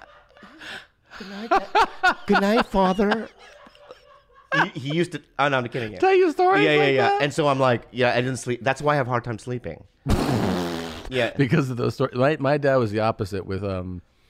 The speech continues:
Speaker 2: for years. I mean, I, I, you know, I, I did it on stage, but it was really true where I would be like, you know, when you're a kid,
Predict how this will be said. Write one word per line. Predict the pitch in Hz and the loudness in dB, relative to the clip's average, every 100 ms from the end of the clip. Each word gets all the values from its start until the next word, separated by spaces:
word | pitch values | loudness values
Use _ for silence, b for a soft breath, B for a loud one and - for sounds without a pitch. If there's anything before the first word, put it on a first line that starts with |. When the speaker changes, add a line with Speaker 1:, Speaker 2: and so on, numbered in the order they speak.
| b b _ | b b _
Speaker 2:
for | - | -2
years. | 110 117 | 0 2
I | 117 | 0
mean, | 117 | -2
I, | 117 | -2
I, | 123 117 | -4 -10
you | 120 | -6
know, | 110 95 - | -6 -6 -6
I, | 107 107 | -4 -4
I | 98 _ - | -4 _ -4
did | 123 | -2
it | 120 | 0
on | 104 | -2
stage, | - 123 127 | 0 2 2
but | 104 | 0
it | 104 | -6
was | 101 90 | -6 -6
really | 104 117 | -2 -2
true | 95 - 117 | -2 -2 0
where | 104 95 | 0 0
I | 98 | -2
would | 98 | -4
be | 101 | -4
like, | 98 95 - b b b - | -4 -6 -10 b b b 0
you | |
know, | 156 | 2
when | 156 | 4
you're | 196 | 2
a | |
kid, | 127 147 131 127 | 2 0 0 -2